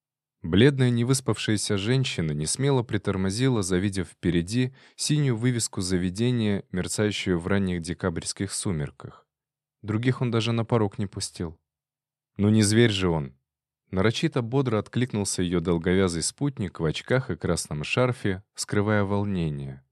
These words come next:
«Серый волк по сравнению с ним — ягненок», — горько отозвалась его супруга. «Мама!» —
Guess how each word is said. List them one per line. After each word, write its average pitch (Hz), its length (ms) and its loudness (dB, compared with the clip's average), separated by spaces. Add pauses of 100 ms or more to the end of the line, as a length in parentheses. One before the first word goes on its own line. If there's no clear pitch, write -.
(640)
«Серый 123 320 4
волк 131 280 0
по 110 80 0
сравнению 107 560 0
с - 160 -4
ним — 120 320 -2 (200)
ягненок», — 110 760 -2 (560)
горько 107 340 2
отозвалась 92 600 0
его 92 160 -4
супруга. 80 600 -6 (760)
«Мама!» — 165 400 0